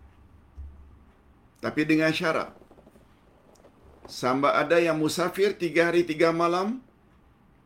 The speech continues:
tanpa buka stokin, atau tanpa buka sepatu, dia boleh beruduk cara begitu. Atau yang mukim, dia tinggal di Kuala Lumpur.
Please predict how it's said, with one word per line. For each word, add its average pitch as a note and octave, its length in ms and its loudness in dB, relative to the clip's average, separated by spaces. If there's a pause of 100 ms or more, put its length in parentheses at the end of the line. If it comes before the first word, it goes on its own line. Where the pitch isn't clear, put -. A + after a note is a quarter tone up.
(100)
tanpa D#3 320 0
buka D#3 320 0
stokin, G3 720 -4 (1200)
atau A#2 240 -6
tanpa E3 400 0
buka D#3 320 -2
sepatu, D#3+ 480 -6 (1700)
dia C3+ 240 0
boleh D3 240 0
beruduk D#3+ 480 -2
cara D3 240 -2
begitu. C3 560 -4 (960)
Atau G#3+ 400 0
yang F#3 160 2
mukim, F#3 640 2 (1700)
dia B2+ 240 2
tinggal F#3+ 400 2
di F3 80 0
Kuala F#3+ 240 2
Lumpur. F#3+ 480 2